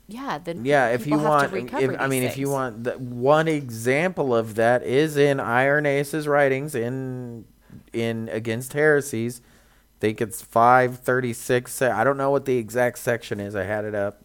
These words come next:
Speaker 2: but I don't. But he speaks of a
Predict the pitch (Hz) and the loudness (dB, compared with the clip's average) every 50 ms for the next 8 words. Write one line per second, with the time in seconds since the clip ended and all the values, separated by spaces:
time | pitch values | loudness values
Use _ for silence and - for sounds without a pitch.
0 | _ _ - 104 98 104 104 98 95 98 - - - - _ - - - - - | _ _ -6 -4 -4 -4 -4 -4 -4 -6 -8 -12 -20 -20 _ -20 -20 -20 -20 -20
1 | _ - _ - 123 123 117 113 - - _ _ _ 107 - - 135 139 139 135 | _ -4 _ 6 8 8 8 4 0 -6 _ _ _ -18 -14 -8 -6 -6 -4 -4
2 | 135 127 - - - - 139 143 139 127 - - - - 120 120 117 101 - - | -6 -6 -8 -10 -4 -2 -2 -2 -2 -4 -6 -10 -4 0 0 0 0 0 -4 -4
3 | 92 120 120 117 117 113 110 107 | -4 -2 -2 -2 -4 -4 -6 -8